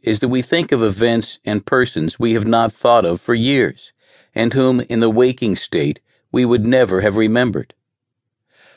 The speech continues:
Suddenly they appear in the dream as acquaintances, whom we had thought of many times.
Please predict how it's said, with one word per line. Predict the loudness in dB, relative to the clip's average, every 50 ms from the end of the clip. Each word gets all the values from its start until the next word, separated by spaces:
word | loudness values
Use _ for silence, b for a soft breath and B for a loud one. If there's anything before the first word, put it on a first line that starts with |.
| b b
Suddenly | b -6 0 0 2 2 2 2 2 2
they | 2 4 4 2
appear | 2 0 -2 -2 0 2 2 4 2
in | 2 2
the | 0
dream | -2 0 0 0 0 0 0 -2 -2 -4
as | -4 -4 -2 -2 -4
acquaintances, | -4 -2 -2 0 0 0 -2 -4 -6 -6 -8 -10 -10 -12 -20 -20 _ _ _ _ _ _
whom | 0 0 2 2
we | 2 2 2
had | 2 0
thought | 2 2 2 4 4
of | 2 2 2
many | 2 0 0 0 0 -2
times. | -4 -4 -2 -2 0 0 -2 -4 -6 -8 -12 -20 -20 _